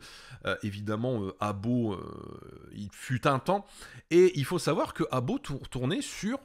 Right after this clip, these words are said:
euh, sous Flash, hein. Donc, euh, autant vous dire que, euh, bah, ça, ça date un petit peu quand même. Et voilà donc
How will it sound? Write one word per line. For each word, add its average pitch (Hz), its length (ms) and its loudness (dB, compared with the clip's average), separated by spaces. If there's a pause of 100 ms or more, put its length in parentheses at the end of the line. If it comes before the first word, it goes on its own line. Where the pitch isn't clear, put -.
(160)
euh, 101 160 0
sous 262 200 2
Flash, 285 340 0
hein. 170 100 -4 (460)
Donc, 127 360 0
euh, 120 200 2
autant 127 240 0
vous 147 140 -2
dire 196 280 -4
que, 151 120 -4
euh, 113 1000 0
bah, 90 180 -6
ça, - 180 -16
ça - 300 -8
date 104 220 0
un 104 80 -2
petit 104 140 -10
peu 208 120 -6
quand 139 180 -6
même. 240 180 -8 (520)
Et 277 320 2 (180)
voilà 226 540 4
donc 190 380 -2